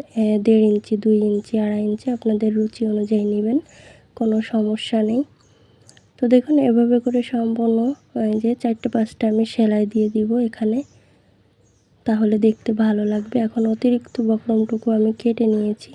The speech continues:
নেয়ার পরে একই নিয়মে আমি আরেকটা চালো আরও, এই যে, সেলাই করে নিয়েছি আগের থেকে। আপনারা একই নিয়মে সেলাই করে নেবেন।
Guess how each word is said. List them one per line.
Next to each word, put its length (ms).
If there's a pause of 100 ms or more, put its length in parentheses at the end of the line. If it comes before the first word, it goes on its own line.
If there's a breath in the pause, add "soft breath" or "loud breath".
(160)
নেয়ার 380
পরে 260
একই 320
নিয়মে 460
আমি 260
আরেকটা 420
চালো 340
আরও, 260 (500 soft breath)
এই 100
যে, 140
সেলাই 380
করে 260
নিয়েছি 360
আগের 340
থেকে। 300 (260)
আপনারা 380
একই 300
নিয়মে 400 (460 soft breath)
সেলাই 360
করে 220
নেবেন। 400